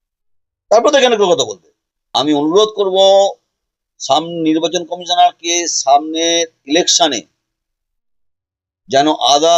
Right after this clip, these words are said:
সামরিক বাহিনী গিয়ে যেন হাজারদুয়ারি না দেখতে যায়, আধা সামরিক বাহিনী যেন মাঠে না ঘুমায়, আধা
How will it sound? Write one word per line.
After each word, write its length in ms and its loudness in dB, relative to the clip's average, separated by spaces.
সামরিক 440 -6
বাহিনী 340 -2
গিয়ে 360 -2
যেন 140 0
হাজারদুয়ারি 640 0
না 40 2
দেখতে 300 -4
যায়, 160 2
আধা 320 2
সামরিক 420 -6
বাহিনী 300 -2
যেন 120 0
মাঠে 300 0
না 40 4
ঘুমায়, 300 -8
আধা 280 2